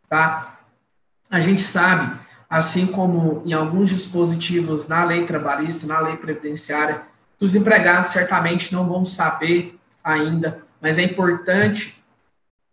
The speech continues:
que a empresa, que o empregador, que o controlador já, é, avisem, já deixem os titulares, os empregados cientes sobre esse tratamento de dados, tá? E esses dados que precisam consentimento,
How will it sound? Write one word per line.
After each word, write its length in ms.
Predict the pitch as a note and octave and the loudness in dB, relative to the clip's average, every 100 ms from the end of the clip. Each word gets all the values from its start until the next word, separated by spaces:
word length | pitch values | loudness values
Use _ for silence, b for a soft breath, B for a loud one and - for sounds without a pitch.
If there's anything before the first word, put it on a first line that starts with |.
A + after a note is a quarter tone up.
| _ - | _ -2
que 80 | |
a 60 | F3 | 0
empresa, 560 | E3 E3 E3+ F3+ E3 D#3 | 0 0 2 2 2 -2
que 140 | F3 | -4
o 40 | |
empregador, 760 | E3+ E3+ F3 F3 F3 E3 E3+ E3+ | -2 -2 -2 0 0 0 -4 -6
que 60 | - | -4
o 20 | |
controlador 640 | F#3 F3+ F3+ E3+ D#3 D#3+ | -4 0 0 2 0 -4
já, 720 | D#3 D#3 F3 G3+ - A3 - - _ _ | -6 -4 4 4 4 0 -10 -20 _ _
é, 320 | E3 E3+ E3 | 0 2 2
avisem, 880 | E3 F#3 E3 E3 G#3+ A3 G3 C#3 C3 - - _ _ | 4 4 4 2 2 4 2 0 -8 -12 -20 _ _
já 280 | - F3+ D#3+ | 0 2 2
deixem 680 | D#3 F#3+ A#3 A#3+ - F#3 E3+ | 2 2 4 2 2 0 0
os 200 | E3+ - | -2 -4
titulares, 640 | G3 F#3 D#3 E3 E3+ E3 | -6 -4 2 2 2 0
os 160 | E3 E3 | -4 -6
empregados 480 | E3 D#3 E3+ E3 - | -4 -2 -2 -4 -6
cientes 640 | - G#3+ F3 G#3+ A3+ - | 0 4 4 4 2 -2
sobre 320 | - F3+ E3+ | -2 -2 -2
esse 120 | E3+ | -4
tratamento 480 | F3+ E3+ E3+ D#3+ D#3+ | -4 0 0 0 -6
de 120 | - | -10
dados, 440 | D3+ D3+ E3+ E3+ - - _ _ _ _ | -6 0 0 0 -8 -18 _ _ _ _
tá? 420 | D#3 E3 - - - - | 0 0 0 -8 -20 -6
E 300 | F#3 G#3+ A3 F#3+ | 2 4 4 4
esses 420 | A#3+ C#4 B3 F3+ | 6 6 2 2
dados 380 | E3 F3+ G#3+ - | 4 4 4 0
que 140 | G3+ | -4
precisam 880 | E3 E3 E3 - G3 A3 E3+ D3+ C3+ - | -4 -2 -2 0 0 2 2 0 -4 -10
consentimento, 920 | D#3 - D#3+ - C#3+ C#3+ F#3+ G#3 - | -12 -8 -8 -8 -10 -4 0 0 -2